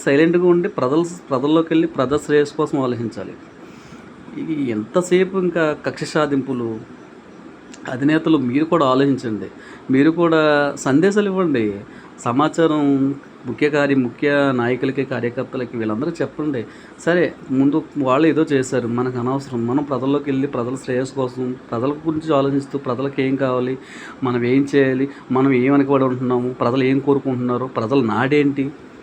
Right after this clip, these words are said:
ఇది చెప్పండి. ఇది పూర్తిగా మానేసి, "ఆ, మనం అప్పుడు ఉన్నప్పుడు యాడేం చేశాడు, ఊ, వాడికి ఇంకో, ఇంకో డబల్." సిస్టమ్ మార్చండి, అర్థం చేసుకోండి. ఎందుకండి ఇలాగా?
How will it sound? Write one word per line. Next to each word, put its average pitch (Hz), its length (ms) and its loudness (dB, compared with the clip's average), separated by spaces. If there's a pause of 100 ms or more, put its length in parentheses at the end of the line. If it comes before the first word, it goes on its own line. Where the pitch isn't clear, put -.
(280)
ఇది 127 160 -4
చెప్పండి. 147 840 -2 (420)
ఇది 143 100 2
పూర్తిగా 131 520 2
మానేసి, 139 800 2 (300)
"ఆ, 143 160 4
మనం 131 220 4
అప్పుడు 135 240 2
ఉన్నప్పుడు 160 280 2
యాడేం 147 300 2
చేశాడు, 151 440 2 (380)
ఊ, 131 340 4
వాడికి 156 360 0
ఇంకో, 175 340 -2
ఇంకో 156 200 -2
డబల్." 151 360 2 (760)
సిస్టమ్ 117 460 -4
మార్చండి, 113 540 -2
అర్థం 104 360 -2
చేసుకోండి. 104 560 -4 (720)
ఎందుకండి 147 460 2
ఇలాగా? 107 540 -2